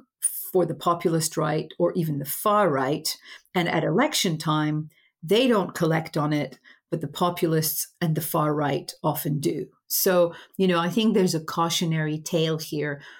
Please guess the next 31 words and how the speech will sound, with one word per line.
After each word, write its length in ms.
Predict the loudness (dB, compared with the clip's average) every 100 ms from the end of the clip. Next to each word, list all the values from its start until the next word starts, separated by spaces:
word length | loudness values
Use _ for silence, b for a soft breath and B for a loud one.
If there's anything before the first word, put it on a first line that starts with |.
| _
That 360 | 0 4 2 2
kind 220 | 0 2
of 140 | 2 0
tactic 480 | -4 -2 -2 -2
only 340 | -2 0 -2 -2
very, 500 | -2 0 2 2 0
very 320 | -2 -2 -2
seldom 500 | -4 -4 -4 -2 -2
works 460 | 0 -2 -4 -10 -8
for 140 | -4 -2
mainstream 480 | 0 -2 -4 -4
parties. 440 | -4 -4 -4 -6 -4
It 140 | -6 -2
worked 320 | 0 0 0
in 120 | -2
Sweden 600 | -2 -2 -2 -4 -8 -8
a 60 | -6
f-, 180 | -6 -8
a 80 | -10
few, 420 | -10 -6 -2 -4 -6 B _
a 40 | -10
few 200 | -4 -2
years 360 | 0 0 -2
ago, 300 | -4 -6 -2
but 140 | -2 -2 -6 _ -20 _
I 60 | -6
think, 260 | -4 -2 0
you 60 |
know, 80 | -2
this 300 | -2 -2 -2
is, 300 | -2 -2